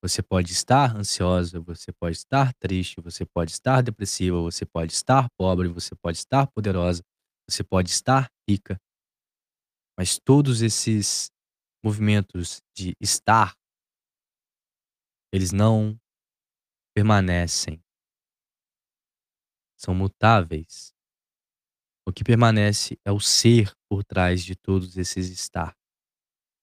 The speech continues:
E é esse ser que é a verdade. É esse ser que é sempre pacífico, tá sempre presente, que é a realização máxima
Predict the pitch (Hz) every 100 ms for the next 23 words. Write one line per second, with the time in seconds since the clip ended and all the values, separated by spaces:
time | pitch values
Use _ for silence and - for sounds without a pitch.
0 | _ _ _ _ _ _ _ _ _ _
1 | _ _ _ _ _ _ _ _ _ _
2 | _ _ _ _ _ - 95 98 95 117
3 | - - 113 123 113 - 92 92 90 82
4 | 78 78 _ _ _ _ 92 92 - -
5 | - 117 123 - 98 _ _ - - -
6 | 127 123 - - 95 - - 98 90 _
7 | 98 - _ _ _ - 90 - 120 127
8 | 120 113 104 95 87 85 85 - - _
9 | _ _ _ _ - 92 90 98 101 104
10 | 101 - 101 104 92 95 98 - - 92
11 | 85